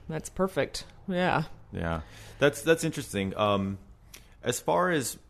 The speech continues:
Speaker 2: the basics workout, what inspires you to create the movements for the basics workout? Like, where are you getting your ideas from?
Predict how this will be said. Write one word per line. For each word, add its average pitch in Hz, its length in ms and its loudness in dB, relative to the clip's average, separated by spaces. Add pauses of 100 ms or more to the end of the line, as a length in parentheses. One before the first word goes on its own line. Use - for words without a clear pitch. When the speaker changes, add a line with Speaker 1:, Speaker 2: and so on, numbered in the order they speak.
(320)
Speaker 2:
the 107 120 0
basics 120 460 -2
workout, 92 720 2
what 131 360 0
inspires 104 760 4
you 85 340 -2 (360)
to 90 400 -4 (600)
create 110 380 0
the 101 80 -2
movements 90 680 -2 (120)
for 92 140 -6
the 85 80 -4
basics 87 440 -4
workout? 85 460 -6
Like, 90 180 -6
where 101 340 -2
are 110 40 2
you 98 140 0
getting 92 220 -2
your 85 120 0
ideas 82 380 -2
from? 87 360 -10